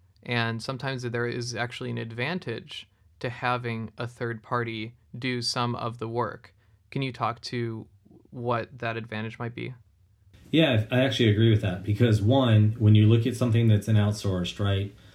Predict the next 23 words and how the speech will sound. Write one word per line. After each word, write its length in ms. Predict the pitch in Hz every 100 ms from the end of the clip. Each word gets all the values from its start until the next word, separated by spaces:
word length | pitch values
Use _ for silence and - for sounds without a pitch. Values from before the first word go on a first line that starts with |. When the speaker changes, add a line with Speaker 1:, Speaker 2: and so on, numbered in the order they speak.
| _
Speaker 2:
sometimes, 680 | - - 151 160 127 113 107
so 80 | 120
we 100 | 131
have, 200 | 110 -
we, 260 | 127 139
we 220 | 139 127 120
still 320 | - 151 127
maintain 580 | 117 107 104 110 95 87
a 60 |
lot 260 | 87 101 107
of 60 |
outsourcing, 560 | 107 110 110 110 104 101
a 20 |
lot 160 | 95 95
of 80 | 90
in-, 260 | 92 92 -
insourcing, 720 | 95 90 87 85 - 85 85
right, 200 | 90 90
a 60 |
lot 140 | 90 90
of 80 | 90
internal 440 | 90 87 95 87
teams. 440 | - 90 80 -